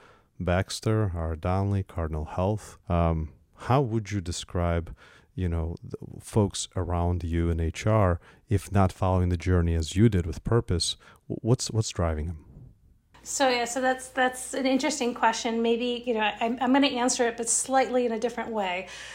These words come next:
Speaker 2: which is there are a few different professionals in H R. Some sort of find their way there, <laughs> and others are deliberate like I was, but more find their way there because it, it is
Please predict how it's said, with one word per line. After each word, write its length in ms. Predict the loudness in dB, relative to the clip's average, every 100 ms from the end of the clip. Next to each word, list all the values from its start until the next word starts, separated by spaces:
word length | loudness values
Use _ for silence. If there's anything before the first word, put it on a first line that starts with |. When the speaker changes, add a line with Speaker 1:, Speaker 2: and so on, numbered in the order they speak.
| -2
Speaker 2:
which 280 | 2 2 2
is 420 | 0 0 -4 -8 -12 -16 2
there 200 | 6 8
are 420 | 6 4 0 -10 -14 -20 _ _ -18 -12
a 100 | -6
few 200 | 0 0
different 360 | 0 0 -2
professionals 640 | -2 -2 0 -2 -4 -4 -4
in 80 | -4
H 220 | -4 -4
R. 280 | -2 -2 -4
Some 400 | -10 0 2 4
sort 300 | 2 0 0
of 120 | 0 -2
find 500 | -2 0 0 0 0
their 180 | 0
way 260 | 0 -2 -2
there, 320 | -2 -2 -4 -4 -10 -16 -14 2
<laughs> 520 | 2 4 0 0 4
and 240 | 8 8 8
others 640 | 6 6 6 2 2 -2
are 180 | 0 2
deliberate 420 | 4 4 2 0
like 200 | -4 -2
I 160 | 0 0
was, 340 | -2 -6 -6
but 200 | 0 4
more 260 | 6 6 4
find 380 | 4 0 2 0
their 140 | 0
way 220 | 0 0
there 220 | 0 -2 -4
because 400 | -6 -4 -2 -2
it, 140 | -4
it 160 | -4 -2
is 380 | -2 -4 -8